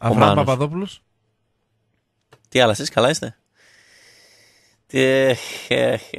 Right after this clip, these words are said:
Speaker 2: ε, ο Μανιάς, α, δεν άρεσε που πήγε σ' άλλο. Πού πήγε ο Μανιάς; Βέρεια;
Speaker 1: Ε,
Speaker 2: Κάπου πήγε ο Μανιάς.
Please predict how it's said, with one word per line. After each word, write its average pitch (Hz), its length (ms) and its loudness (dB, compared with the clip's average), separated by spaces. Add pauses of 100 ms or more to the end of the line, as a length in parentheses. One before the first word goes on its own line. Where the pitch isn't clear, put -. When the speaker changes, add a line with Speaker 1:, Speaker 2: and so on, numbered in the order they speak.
(400)
Speaker 2:
ε, - 180 -16
ο - 60 -8
Μανιάς, 185 480 4
α, 151 140 6
δεν 127 180 0
άρεσε 120 340 2
που 110 140 -8
πήγε 117 220 0
σ' - 80 0
άλλο. 120 200 4
Πού 117 200 -12
πήγε 220 160 2
ο - 20 0
Μανιάς; 107 440 -2
Βέρεια; 113 440 4
Speaker 1:
Ε, 107 840 -6
Speaker 2:
Κάπου 190 240 2
πήγε 208 200 2
ο 156 60 4
Μανιάς. 104 360 -2